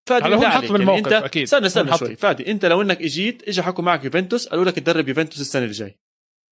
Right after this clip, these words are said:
Speaker 2: شوف، في، في، في ناس أذكياء، أوكي؟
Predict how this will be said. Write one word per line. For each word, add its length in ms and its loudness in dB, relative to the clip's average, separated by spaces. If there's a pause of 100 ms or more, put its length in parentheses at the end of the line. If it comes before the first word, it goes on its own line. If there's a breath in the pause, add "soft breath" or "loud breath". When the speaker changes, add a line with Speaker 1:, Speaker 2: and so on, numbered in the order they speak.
(1500)
Speaker 2:
شوف، 180 0
في، 220 2
في، 360 -2
في 140 0
ناس 200 0
أذكياء، 420 -6
أوكي؟ 380 -10